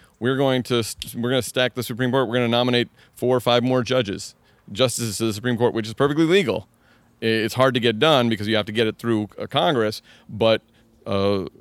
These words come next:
Franklin Roosevelt was going to do it, and, you know, he, he wound up being unsuccessful, but just the threat of doing that made his opponents fall in line, be-, d-, uh, and they had to concede. But Democrats don't do that because, uh, the, the sad reality is a lot of Democrats don't actually want to achieve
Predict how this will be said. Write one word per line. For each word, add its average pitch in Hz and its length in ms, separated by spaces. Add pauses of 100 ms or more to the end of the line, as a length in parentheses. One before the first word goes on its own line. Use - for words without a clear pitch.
(120)
Franklin 120 300
Roosevelt 139 400
was 101 100
going 98 160
to 92 60
do 95 140
it, 95 140
and, 117 260 (840)
you 107 480
know, 104 40
he, 131 220
he 131 180
wound 135 260
up 117 180
being 113 200
unsuccessful, 113 600
but 107 160
just 123 180
the 117 100
threat 135 400
of 92 180
doing 98 300
that 95 260 (480)
made 113 300
his 110 160
opponents 113 380
fall 104 260
in 98 100
line, 104 340 (140)
be-, 101 120
d-, 107 440
uh, 104 60
and 110 140
they 110 80
had 110 160
to 101 60
concede. 107 460 (180)
But 117 100
Democrats 147 380
don't 120 220
do 170 160
that 113 160
because, 123 320 (440)
uh, 107 180
the, 117 200 (160)
the 117 140
sad 147 300
reality 131 280
is 110 80
a 107 60
lot 120 180
of 127 100
Democrats 131 400
don't 117 240
actually 113 320
want 107 280
to 101 180
achieve 107 640